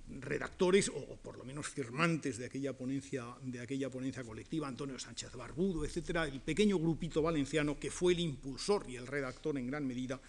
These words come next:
de la importante revista Hora de España. Quizá la proyección más, eh, conocida, más, más, eh,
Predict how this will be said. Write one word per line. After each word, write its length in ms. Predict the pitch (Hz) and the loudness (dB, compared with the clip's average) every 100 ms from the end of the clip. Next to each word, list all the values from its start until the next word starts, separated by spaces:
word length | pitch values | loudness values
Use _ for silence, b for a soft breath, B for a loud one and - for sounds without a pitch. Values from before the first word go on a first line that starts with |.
| B B B - | B B B -6
de 440 | 123 135 143 143 | -2 2 2 0
la 180 | 156 131 | -2 -2
importante 560 | 135 123 117 113 135 131 | -2 -2 -6 -4 -2 -2
revista 560 | 120 127 - - 127 - - | -4 -4 -4 -4 -6 -8 -4
Hora 220 | 165 131 117 | 0 0 -2
de 80 | |
España. 460 | 107 - - - - - - B B B B B B B - | -6 -4 -6 -8 -14 -20 -20 B B B B B B B -2
Quizá 260 | 185 262 | 8 10
la 120 | 277 | 12
proyección 600 | 214 196 170 - 214 214 | 12 10 8 6 8 8
más, 460 | 190 185 180 - - | 6 6 6 4 2
eh, 540 | 170 156 151 151 147 135 | 0 0 0 -2 -2 -4
conocida, 600 | - 135 127 190 208 156 139 | 0 0 2 0 2 2 -2
más, 360 | 135 - - | 0 2 2
más, 440 | 135 135 131 - 123 | 0 -2 -2 -2 -4
eh, 540 | 120 - - 101 101 | -10 -14 -16 -16 -16